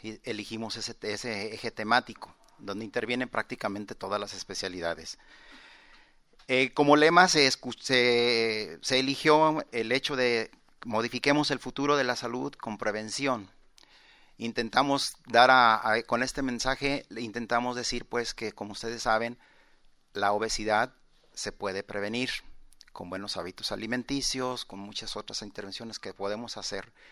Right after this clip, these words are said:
preventivamente, y no es solamente estar tratando de curar las consecuencias de esta, de esta enfermedad. El,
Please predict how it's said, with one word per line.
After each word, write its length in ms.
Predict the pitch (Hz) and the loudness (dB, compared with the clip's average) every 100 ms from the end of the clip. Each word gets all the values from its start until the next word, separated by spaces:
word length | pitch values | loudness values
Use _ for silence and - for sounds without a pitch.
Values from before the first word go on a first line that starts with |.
| - | -12
preventivamente, 1000 | 113 104 104 113 123 131 151 160 127 123 - | -6 -4 -4 -4 -2 0 -2 -4 -14 -16 -6
y 100 | 139 | 0
no 160 | 151 | 2
es 120 | 160 151 | 2 2
solamente 720 | 147 143 135 135 139 139 139 - - - - | 2 4 0 0 2 0 -2 -20 -20 -20 -2
estar 640 | 117 - 117 123 123 113 | -2 2 6 6 4 -4
tratando 480 | - 110 - 113 117 | -4 -4 -2 -2 -2
de 100 | 110 | -2
curar 540 | - 110 117 123 131 | -6 2 6 6 4
las 180 | 123 - | -4 -4
consecuencias 720 | - 107 101 - 110 107 110 | -4 -6 -6 -4 -4 -4 -6
de 80 | 98 | -8
esta, 560 | - 107 98 82 - _ | -4 -2 -2 -4 -16 _
de 140 | 104 | -14
esta 160 | 98 - | -14 -12
enfermedad. 540 | 98 - 87 82 76 - - - _ _ _ - - - _ _ _ _ _ _ _ - - | -14 -14 -12 -12 -14 -16 -20 -20 _ _ _ -20 -20 -20 _ _ _ _ _ _ _ -20 -6
El, 760 | 127 127 131 131 131 127 123 | -2 0 0 -2 -4 -4 -8